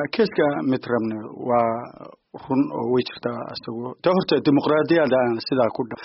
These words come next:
ku salaysan oo nin kasta, eh, markuu qaadaa dhigo arrinta meelo badanna ka fiiriyo, siday la tahay ayuu, uh, runtii go'aanka ku gaaraya. Laakiin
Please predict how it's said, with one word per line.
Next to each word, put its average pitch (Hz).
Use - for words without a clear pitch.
ku -
salaysan 117
oo 127
nin 160
kasta, -
eh, 123
markuu 139
qaadaa 120
dhigo 120
arrinta 127
meelo 127
badanna 123
ka -
fiiriyo, 110
siday 139
la 139
tahay 127
ayuu, 120
uh, 117
runtii 139
go'aanka 123
ku -
gaaraya. 107
Laakiin 160